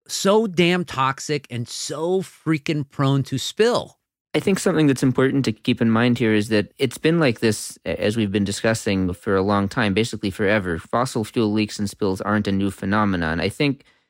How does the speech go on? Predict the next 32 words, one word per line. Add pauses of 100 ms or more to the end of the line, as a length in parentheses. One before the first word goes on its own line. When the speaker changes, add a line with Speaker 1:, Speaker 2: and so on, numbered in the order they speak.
(340)
Speaker 2:
one
of
the
reasons
why
they
haven't
really
stopped
us
from
basing
our
economy
on
these
fuels
and
on
this
way
of
getting
around
and
powering
society
is
because,
as
we've
discussed,